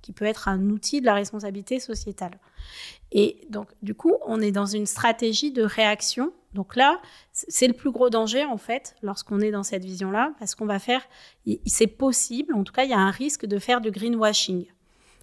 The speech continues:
c'est-à-dire d'annoncer des messages qui sont pas la réalité de l'action. Et puis, il y a la vision de la R S E comme une vision finalement dynamique. C'est-à-dire que là, euh, la R S E, ça devient presque une,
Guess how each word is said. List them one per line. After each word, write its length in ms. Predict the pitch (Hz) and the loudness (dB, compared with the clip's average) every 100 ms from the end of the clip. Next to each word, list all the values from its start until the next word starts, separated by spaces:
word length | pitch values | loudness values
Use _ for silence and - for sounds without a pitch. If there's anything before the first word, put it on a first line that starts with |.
| _ | _
c'est-à-dire 280 | 196 208 202 | 2 4 4
d'annoncer 480 | 220 233 240 - | 4 4 2 0
des 140 | 233 202 | 2 2
messages 600 | 196 - 226 277 320 214 208 - | 2 0 2 2 2 -6 -16 -14
qui 120 | - | -8
sont 180 | - 202 | -2 0
pas 160 | 254 | 2
la 160 | 262 208 | 4 4
réalité 560 | 196 208 214 208 - 233 | 2 0 -4 -6 -4 -2
de 60 | |
l'action. 340 | 214 208 - - _ _ _ _ _ _ - - _ | 0 -2 -6 -12 _ _ _ _ _ _ -20 -20 _
Et 140 | - 202 | 0 0
puis, 500 | - - 285 339 339 | 0 -2 2 2 2
il 60 | 269 | 0
y 40 | |
a 60 | 214 | 2
la 100 | 208 | 2
vision 560 | 208 220 214 262 311 | 0 -6 -2 0 2
de 100 | 311 | 2
la 200 | 220 208 | 2 2
R 80 | 202 | 0
S 220 | 202 - | 0 -2
E 40 | 285 | -2
comme 220 | 269 214 | 0 2
une 140 | 202 | 2
vision 420 | 196 202 208 254 285 | 0 -6 -6 -4 -4
finalement 480 | - 214 208 233 | -4 -2 0 -2
dynamique. 800 | 240 190 220 240 214 190 - - _ _ - _ | -2 -4 0 4 4 2 -4 -16 _ _ -20 _
C'est-à-dire 420 | - 214 214 285 | 0 2 2 0
que 120 | - | -2
là, 520 | 214 214 233 294 330 - _ | -2 4 4 4 2 -4 _
euh, 240 | 208 196 196 | -6 -4 -4
la 140 | 202 196 196 | -4 -4 -4
R 60 | |
S 220 | 202 196 | -4 -4
E, 140 | 302 311 | -2 -2
ça 180 | - 214 | -2 -2
devient 280 | 196 190 196 | 0 -4 -4
presque 260 | 277 285 | -2 -2
une, 300 | 226 214 202 | -2 0 0